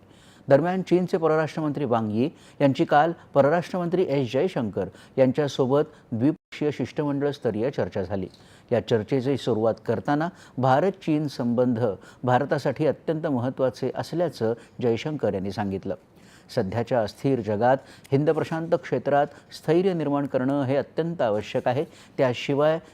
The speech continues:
दहशतवादाविरुद्धच्या भारताच्या लढ्याला चीननं पाठिंबा द्यावा, अशी अपेक्षाही जयशंकर यांनी व्यक्त केली.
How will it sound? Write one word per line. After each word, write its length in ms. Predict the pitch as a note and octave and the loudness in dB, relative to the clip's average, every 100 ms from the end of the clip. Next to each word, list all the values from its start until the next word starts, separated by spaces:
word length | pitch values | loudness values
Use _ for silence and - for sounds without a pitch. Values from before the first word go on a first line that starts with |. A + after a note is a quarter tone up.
| - | -2
दहशतवादाविरुद्धच्या 1160 | B2+ C3 F3 E3 D#3 D#3+ C#3 B2 D3 C#3+ D#3+ D3+ | 2 4 2 0 0 2 0 -2 -2 -4 -2 -2
भारताच्या 600 | A#2 A#2+ C3 B2+ - A#2 | 0 -2 -2 -4 -2 -2
लढ्याला 540 | A2+ G#2+ C3 B2+ G#2+ - - - | 0 0 0 0 -2 -4 -16 -8
चीननं 320 | D3+ D#3 D#3 D3 | -2 -2 -2 -2
पाठिंबा 580 | A2+ G2 B2+ A2+ A2 | -2 -2 -2 0 0
द्यावा, 320 | G2+ B2+ C#3 D#3 - - | 0 2 0 -2 -10 -6
अशी 280 | B2+ - D3 | -6 -2 -4
अपेक्षाही 680 | - - F3+ - C3 F#2+ G2+ - - A#2 | -4 -2 -4 -2 -2 -2 -6 -10 -14 -2
जयशंकर 560 | A#2 A2 D#3+ C#3 A2+ | 0 0 -4 -4 -2
यांनी 160 | G2 A2 | -2 -2
व्यक्त 260 | G2+ E2+ F2+ | -4 -6 -6
केली. 160 | G2+ | -6